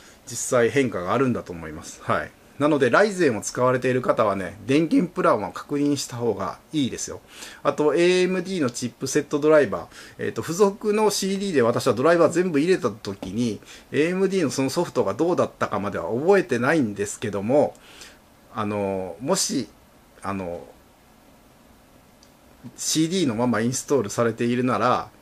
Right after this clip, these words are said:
一度最新のものを確認してインストールしてみることをお勧めします。はい。そういうことがありました。はい。ね、電源プランでそんなに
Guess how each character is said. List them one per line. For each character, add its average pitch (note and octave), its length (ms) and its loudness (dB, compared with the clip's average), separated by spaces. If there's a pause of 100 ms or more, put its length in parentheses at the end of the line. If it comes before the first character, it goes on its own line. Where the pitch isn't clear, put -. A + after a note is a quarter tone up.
一 - 300 -8
度 G3+ 240 6
最 C#3 260 0
新 C#3 280 0
の C#3 160 0
も D3 160 0
の A#2+ 140 2
を - 20 -4
確 B2+ 320 -4
認 B2+ 160 0
し - 100 -4
て C#3+ 300 0 (380)
イ B2 100 0
ン B2 60 2
ス - 80 -8
ト C3+ 100 2
ー A2 40 0
ル G2+ 60 -2
し - 100 -6
て A#2 120 -2
み A#2 160 0
る B2+ 80 0
こ C3 160 -4
と C3+ 140 2
を G#2 100 2
お - 20 -6
勧 - 300 -8
め F#2+ 80 -6
し - 100 -14
ま E2 120 -12
す。 - 260 -16
は F2+ 180 -6
い。 - 80 -12 (460)
そ F3 200 -2
う - 40 4
い - 20 2
う - 40 2
こ F3 120 -2
と E3 140 2
が - 260 2 (480)
あ G#2+ 100 -2
り A2 60 -2
ま A#2 100 -2
し - 80 -8
た。 - 80 -6
は A2 220 -2
い。 E2+ 100 -8 (840)
ね、 C3+ 260 2 (140)
電 C#3 280 2
源 C#3+ 240 2
プ D#3 80 -8
ラ C3 120 2
ン F#2 100 -4
で E2 280 -8
そ - 140 -6
ん B2+ 100 2
な B2+ 80 0
に A#2 240 -2